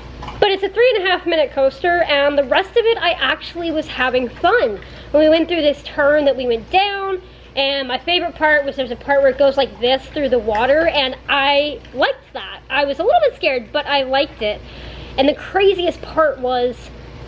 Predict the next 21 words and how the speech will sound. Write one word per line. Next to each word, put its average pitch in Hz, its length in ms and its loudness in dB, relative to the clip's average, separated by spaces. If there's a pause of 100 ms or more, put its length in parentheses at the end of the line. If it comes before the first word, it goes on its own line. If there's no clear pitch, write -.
(320)
when 330 220 4
we 339 120 4
got 320 160 4
off 277 240 0
the 262 40 -12
coaster, 247 760 -2
I 277 120 4
actually 294 360 -2
wanted 277 240 2
to 262 60 -4
go 254 180 2
again, 262 480 0
despite 269 420 0
being 269 200 -4
scared 285 300 2
out 262 140 2
of 220 100 -8
my 214 140 -8
wits - 480 -12
on 269 240 2
it. 523 260 0